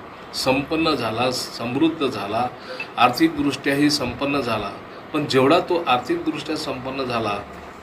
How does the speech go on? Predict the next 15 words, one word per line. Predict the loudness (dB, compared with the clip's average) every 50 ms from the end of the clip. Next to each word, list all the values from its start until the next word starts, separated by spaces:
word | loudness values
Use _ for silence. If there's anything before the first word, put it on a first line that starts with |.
| -4 -2
तेवढीच | 0 2 4 4 2 2 2 -2 -4
त्याच्यानंतरची | -4 -6 -4 -2 -2 0 0 0 -2 -2 -4 -4 -4 -2 -2 0 0
येणारी | 2 2 0 0 0 -2
जी | -6 -6
पिढी | -6 -6 -2 0 2 4
होती, | 2 2 0 -4 -6 -6 -6 -8 -10 -12 -14 -14 -14 -16 -6 -2
ती | -2 -2
गलितगात्र | 0 0 0 0 0 0 -2 -2 -2 -2 -2 -4 -6 -6
झाली, | -4 -4 -6 -6 -8 -10 -12 -12 -14 -16 -16 -12 0 0
ती | 2
शिक्षणाबद्दल | 4 4 2 2 2 2 4 4 4 4 4 2 2 0 0
उदासीन | 0 -2 -6 -8 -6 -4 -2 -2 -2 -2 -2 -4
दिसून | -4 -6 -6 -6 -4 -4
येत | -2 -2 -2 -4
आहे. | -6 -6 -6 -8